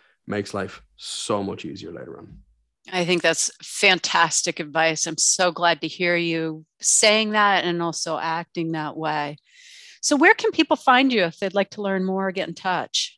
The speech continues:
Speaker 1: So for the career guidance program, it's career fit dot com. For the succession planning for family businesses or for any kind of succession, helping somebody scale, it's successful succession dot com. And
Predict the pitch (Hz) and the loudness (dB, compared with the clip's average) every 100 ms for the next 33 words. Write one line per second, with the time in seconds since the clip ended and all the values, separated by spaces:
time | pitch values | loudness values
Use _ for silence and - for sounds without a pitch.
0 | - - 165 147 - 175 180 143 151 175 | -16 -10 -10 -10 -12 -8 -8 -6 -6 -4
1 | 175 - - 185 185 190 156 - - 123 | -6 -8 -8 -6 -4 -6 -8 -10 -10 -6
2 | 135 147 - 139 175 - - 113 - 123 | -4 -4 -6 -8 -8 -12 -8 -8 -8 -8
3 | 139 185 - - 107 107 110 101 95 107 | -6 -8 -14 -8 -4 -2 -2 -4 -6 -6
4 | 110 110 113 - - 123 127 117 - 120 | -4 -6 -8 -10 -8 -6 -6 -8 -6 -4
5 | 117 107 107 - 110 107 101 113 117 - | -4 -6 -8 -4 -2 -2 -4 -6 -6 -6
6 | 120 110 104 98 98 101 - 98 101 110 | -6 -6 -12 -10 -10 -8 -8 -6 -4 -4
7 | 113 113 104 104 101 - 104 - 98 87 | -4 -2 -6 -6 -10 -8 -8 -8 -10 -10
8 | 98 104 98 92 - - 98 98 101 - | -10 -8 -8 -10 -14 -12 -10 -10 -12 -8
9 | 101 107 107 104 _ _ _ 104 95 - | -4 -2 -4 -6 _ _ _ -8 -8 -10
10 | 98 - 107 - 98 - - 117 - 117 | -8 -6 -6 -6 -8 -8 -8 -6 -4 -2
11 | 113 113 127 151 160 - - _ _ _ | -2 -4 -4 -2 -4 -8 -20 _ _ _
12 | _ 110 110 113 113 113 113 113 113 113 | _ -4 -2 -2 -2 -4 -4 -4 -2 -4
13 | 107 | -6